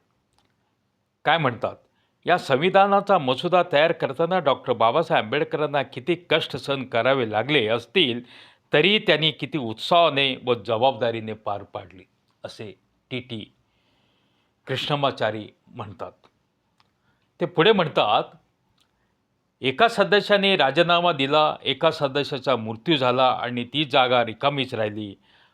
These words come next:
आणि एक सदस्य दूर अमेरिकेत निघून गेले, त्यांची ही जागा भरली गेलीच नाही. दुसरे एक सदस्य राज्याच्या राजकारभारात व्यस्त होते, एक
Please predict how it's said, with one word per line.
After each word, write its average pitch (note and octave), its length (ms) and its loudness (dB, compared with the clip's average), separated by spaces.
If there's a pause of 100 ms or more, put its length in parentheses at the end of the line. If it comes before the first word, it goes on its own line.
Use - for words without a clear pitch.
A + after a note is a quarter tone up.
आणि G#2+ 200 -10
एक E3+ 200 -2
सदस्य C#3 520 -6
दूर B2 320 -4
अमेरिकेत D3 520 -2
निघून B2+ 280 -6
गेले, A2 360 -6 (440)
त्यांची A#2+ 320 0
ही F#3+ 120 2
जागा C#3+ 340 2
भरली A2 360 -4
गेलीच A2+ 460 -4
नाही. A2+ 300 -2 (340)
दुसरे A#2 360 0
एक F3+ 140 0
सदस्य B2+ 580 -2
राज्याच्या B2 560 2
राजकारभारात A#2 880 0
व्यस्त D3 340 -2
होते, A2+ 460 -6 (460)
एक F#3 280 -2